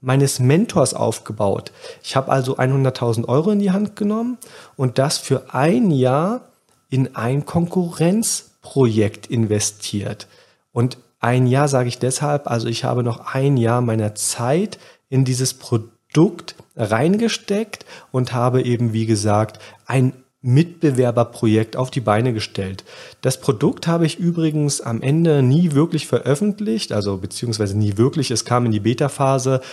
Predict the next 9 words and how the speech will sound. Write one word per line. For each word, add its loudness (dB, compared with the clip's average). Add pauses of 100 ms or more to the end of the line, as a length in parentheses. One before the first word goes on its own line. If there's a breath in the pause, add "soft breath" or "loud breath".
(160 loud breath)
aber 2
die -6
finale -2
Phase, -2 (260 loud breath)
dazu 0
kam -2
es -2
eben -2
nie. 2